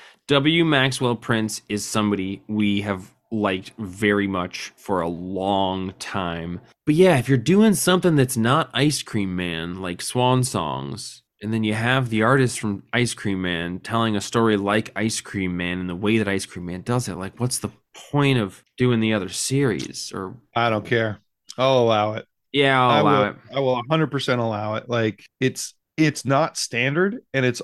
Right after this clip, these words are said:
Speaker 2: also the kind of thing that we kind of wish comic book creators would take more chances and do more things that are out of the norm.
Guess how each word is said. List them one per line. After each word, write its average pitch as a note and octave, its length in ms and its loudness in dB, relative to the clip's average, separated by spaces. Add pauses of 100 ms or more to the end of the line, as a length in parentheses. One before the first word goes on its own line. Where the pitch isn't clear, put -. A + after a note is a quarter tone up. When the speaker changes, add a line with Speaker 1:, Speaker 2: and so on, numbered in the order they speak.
Speaker 2:
also B2 480 2
the B2 100 2
kind B2+ 340 -2
of A2 100 -2
thing A#2 520 -2
that G2 340 2 (240)
we A#2 260 -2
kind C3 300 -2
of A2 120 -4
wish A2+ 560 -2 (140)
comic A#2 360 -4
book G#2+ 140 -6
creators G2+ 640 -2
would G2 140 -4
take F#2+ 300 -4
more G2 240 0
chances F#2+ 680 -4
and F2 140 -8
do G#2 160 0
more G2+ 220 0
things F#2 360 -6
that F2+ 100 -12
are F2+ 120 -6
out F#2 160 0
of F#2 100 -4
the F#2+ 80 -10
norm. F2 460 -6